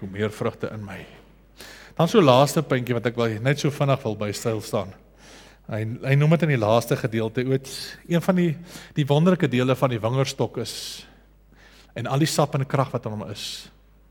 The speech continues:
is die effek op my gebedslewe. En hier is een van daai gedeeltes, as mens lank kan by stil staan, en ons gebedskamp het ons ook lank hieroor gepraat. Vers sewe,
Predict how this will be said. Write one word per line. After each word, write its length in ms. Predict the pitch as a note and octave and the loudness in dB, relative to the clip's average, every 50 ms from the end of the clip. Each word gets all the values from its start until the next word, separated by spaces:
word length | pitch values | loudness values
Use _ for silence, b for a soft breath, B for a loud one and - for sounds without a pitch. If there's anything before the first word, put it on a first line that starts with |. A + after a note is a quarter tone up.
| _ b b b b b b b b b b b b | _ b b b b b b b b b b b b
is 140 | - - C3 | -12 -10 -8
die 40 | C3 | -6
effek 300 | - - D3+ C#3+ - C#3+ | -2 -2 -2 -2 -2 -2
op 60 | B2 | -4
my 80 | A2 G#2+ | -4 -4
gebedslewe. 720 | - A2 G2+ G2 F#2+ - - G2 F#2 F#2 F#2+ - - - _ _ _ _ _ _ _ _ _ _ _ _ _ _ _ _ _ _ b b b b b b b b b b b b _ | -6 -8 -8 -8 -10 -12 -14 -16 -18 -18 -18 -20 -20 -20 _ _ _ _ _ _ _ _ _ _ _ _ _ _ _ _ _ _ b b b b b b b b b b b b _
En 140 | - C3 A#2+ | -4 0 2
hier 100 | B2+ C#3+ | 2 2
is 80 | D3 - | 2 2
een 140 | F3+ E3 - | 0 0 2
van 140 | E3 D3 D3 | 2 2 2
daai 80 | C#3 | 2
gedeeltes, 400 | C#3+ C3 C#3 C#3+ C#3 C#3 C#3+ B2 | 2 2 2 2 4 2 0 0
as 100 | C#3 C3 | 0 -2
mens 140 | B2 A2+ - | -4 -2 -2
lank 220 | A2 A2+ B2+ C#3 - | 0 -2 0 0 2
kan 100 | D#3+ B2+ B2 | 2 2 2
by 80 | A2+ - | 2 0
stil 240 | - - C3 B2 - | 0 -2 -2 -2 -2
staan, 280 | - C3+ B2 A#2 A#2 G#2 | 0 0 0 0 0 -6
en 80 | F#2+ - - - - _ _ - _ _ _ _ B B B B B B | -8 -10 -16 -20 -20 _ _ -20 _ _ _ _ B B B B B B
ons 140 | C3 - - | -6 -4 -2
gebedskamp 540 | - A#2+ A2+ B2+ C3 - - C#3+ C3+ C3 C#3 | -2 0 2 0 0 2 2 0 2 2 0
het 80 | - C3+ A2+ | -2 -4 -4
ons 80 | - C#3 | -6 -6
ook 140 | C3 - A2+ | -6 -4 -4
lank 160 | A2 A2+ - | -4 -4 -2
hieroor 240 | B2 B2 A2+ A#2+ A2+ - | -4 -2 -2 -4 -6 -6
gepraat. 540 | - A2 - A#2 A2 G#2+ G#2+ G#2+ - - - - - _ _ _ _ _ _ _ _ _ _ _ _ _ - - - - - | -6 -4 -2 0 0 0 -2 -2 -6 -10 -18 -20 -20 _ _ _ _ _ _ _ _ _ _ _ _ _ -20 -20 -6 2 4
Vers 240 | C3 B2 A#2+ - - | 4 4 4 4 0
sewe, 300 | D3+ D#3 D3+ C#3+ C#3+ | -2 -2 0 0 -2